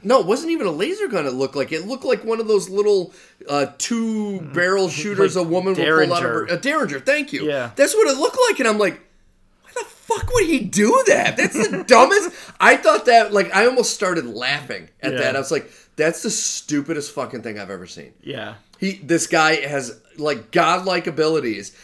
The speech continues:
Speaker 1: and he pulls out a Derringer to shoot Rocket's love just to get that, like, dramatic moment where
Speaker 2: Yeah.
Speaker 1: you're like, "Oh, he killed her." It's like,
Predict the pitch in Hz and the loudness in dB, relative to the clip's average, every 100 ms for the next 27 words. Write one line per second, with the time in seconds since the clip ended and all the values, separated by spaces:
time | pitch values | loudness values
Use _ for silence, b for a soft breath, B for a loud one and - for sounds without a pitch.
0 | B 147 147 - - 180 185 170 156 147 | B -8 -8 -8 -8 -4 -2 -2 -2 -2
1 | - 131 120 - - 147 160 151 110 107 | -6 -8 -8 -12 -2 0 2 0 -4 -10
2 | 98 - b b - 160 - - - - | -10 -14 b b -6 -4 -4 -4 -2 2
3 | 196 220 214 _ _ _ _ _ - 123 | 2 0 -6 _ _ _ _ _ -10 -2
4 | 151 180 185 185 - 170 180 156 123 107 | 2 2 2 0 -2 0 4 4 0 -8
5 | - 165 185 180 - 208 135 170 170 175 | -2 2 2 2 -2 -4 0 0 0 -2
6 | 151 - 131 139 123 110 - 143 131 131 | -2 -4 -6 -4 -4 -6 -6 -4 -4 -6
7 | 139 131 139 143 139 135 131 131 127 117 | -6 -2 0 0 -4 -6 -4 -2 -2 -4
8 | 98 120 123 117 113 110 104 - B B | -6 -4 -2 -2 -2 -4 -6 -12 B B
9 | B B B 180 190 180 175 - 175 175 | B B B 4 6 6 4 -2 2 2
10 | 180 151 135 139 | 2 -2 -4 -10